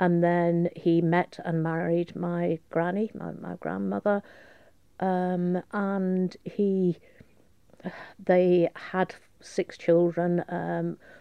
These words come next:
four of them lived. They lost the first child and then, uh, the fourth child. Um, but despite that, he never gave up, and he was, um, a tough, um,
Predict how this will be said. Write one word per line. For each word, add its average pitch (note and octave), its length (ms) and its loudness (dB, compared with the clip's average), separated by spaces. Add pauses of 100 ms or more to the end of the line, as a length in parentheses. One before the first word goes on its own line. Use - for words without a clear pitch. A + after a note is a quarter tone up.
four F3+ 280 6
of F3 100 4
them E3+ 200 -2
lived. F3+ 240 0
They F3 120 -2
lost E3+ 220 -4
the E3+ 60 -2
first F3+ 500 -4 (120)
child F3+ 420 -6
and F3 200 -6
then, F3 480 -4
uh, F3+ 160 -6
the F3+ 100 -6
fourth F3+ 360 -6
child. F3+ 540 -6 (600)
Um, G3+ 420 0
but - 260 0
despite G3+ 580 -4
that, F#3+ 240 -2
he F#3 180 -2
never F3+ 560 2 (760)
gave F3 340 6
up, - 320 -4 (160)
and F3+ 400 -2
he G#3+ 160 -2
was, F#3+ 220 -2
um, F3+ 360 -2 (640)
a - 40 -6 (140)
tough, - 540 -6 (580)
um, E3+ 400 -4